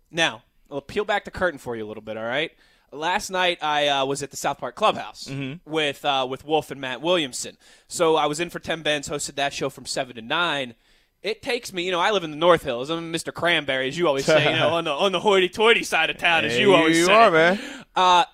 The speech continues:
Speaker 1: you know, it takes me about an hour to get home from South Park all the way back up to Cranberry. So it was, like, almost ten o'clock by the, it was about ten o'clock by the, you know, nine fifty-eight by the time I got
Speaker 2: Okay.
Speaker 1: home last night.
Speaker 2: Uh-huh.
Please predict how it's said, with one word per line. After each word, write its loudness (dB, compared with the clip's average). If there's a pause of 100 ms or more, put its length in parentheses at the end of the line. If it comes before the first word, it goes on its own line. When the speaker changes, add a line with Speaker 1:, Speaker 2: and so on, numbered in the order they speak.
(160)
Speaker 1:
you -4
know, 4
it -2
takes -10
me -10
about -4
an -8
hour 0
to -8
get -12
home -6
from -18
South -8
Park -8 (200)
all -2
the -6
way -4
back -8
up -14
to -20
Cranberry. -6 (340)
So -4
it -4
was, -6
like, -2
almost 0
ten -8
o'clock -4
by -4
the, -6
it -8
was -8
about -8
ten -8
o'clock -6
by -6
the, -12
you -14
know, -16
nine -14
fifty-eight -10
by -10
the -14
time -12
I -12
got -2
Speaker 2:
Okay. -4
Speaker 1:
home -2
last -10
night. -6
Speaker 2:
Uh-huh. -4